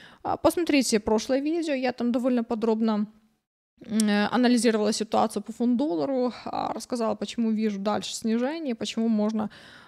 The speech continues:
а, пробовать шортить, а,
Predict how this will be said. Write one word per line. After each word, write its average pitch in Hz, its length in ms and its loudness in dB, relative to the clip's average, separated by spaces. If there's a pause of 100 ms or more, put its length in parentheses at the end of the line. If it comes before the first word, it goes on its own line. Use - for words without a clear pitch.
(120)
а, 202 480 0
пробовать 220 440 2
шортить, 285 880 0
а, 202 440 2